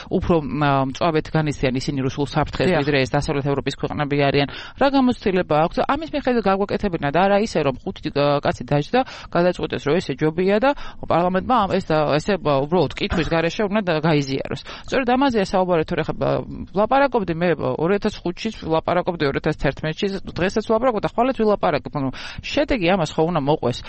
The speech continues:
Speaker 1: არა მხოლოდ შემლაპარაკს, არამედ იმას, რომ წლები გადის და ქვეყანამ საკუთარ შეცდომებზე უნდა ისწავლოს და რაღაცა გააუნჯობესოს. სწორედ ეს არის აქ მთავარი და ამიტომ ვლაპარაკობ, მე ამიტომ ვლაპარაკობენ ჩემი კოლეგები, რომ იქნება გავაკეთოთ უკეთესი და არა ისე, როგორც ყოველთვის.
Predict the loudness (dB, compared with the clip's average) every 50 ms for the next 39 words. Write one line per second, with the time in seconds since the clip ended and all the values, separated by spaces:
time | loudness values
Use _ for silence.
0 | -14 -10 -4 0 0 2 2 2 2 2 2 0 0 0 0 0 2 2 0 2
1 | 2 0 0 0 0 0 0 0 0 0 -2 -4 -2 -2 -2 -2 -2 -2 -2 -4
2 | -4 -2 0 0 0 0 0 0 2 0 2 0 0 -2 -2 0 0 0 0 0
3 | 0 0 0 -2 -2 -2 -2 -2 -2 -2 -2 -4 -4 -4 -2 -2 -2 0 0 0
4 | 0 0 0 -2 -2 -2 -2 0 0 0 2 2 2 2 2 2 2 0 0 0
5 | 0 2 2 2 0 0 -2 -4 -4 -4 -6 -10 -8 -4 -2 0 0 2 2 0
6 | 0 0 0 -2 -2 -2 -6 -6 -8 -10 -10 -12 -12 -6 -2 -2 -2 -2 0 0
7 | 2 2 4 4 2 2 2 2 2 2 2 2 2 0 0 -2 -2 0 0 0
8 | 0 2 0 0 0 0 -2 -4 -2 -2 -4 -2 -4 -4 -2 0 -2 0 0 -2
9 | -2 -2 -4 -6 -4 -4 -4 -6 -4 -2 0 0 0 2 2 2 2 4 2 2
10 | 0 -2 -8 -14 -14 -8 -4 -2 0 2 2 4 4 4 4 4 2 2 2 2
11 | 0 0 0 0 0 -2 0 0 0 0 0 0 0 2 2 4 4 4 4 2
12 | 2 0 0 0 0 0 0 0 0 0 0 -2 -4 -4 -6 -10 -10 -12 -12 -16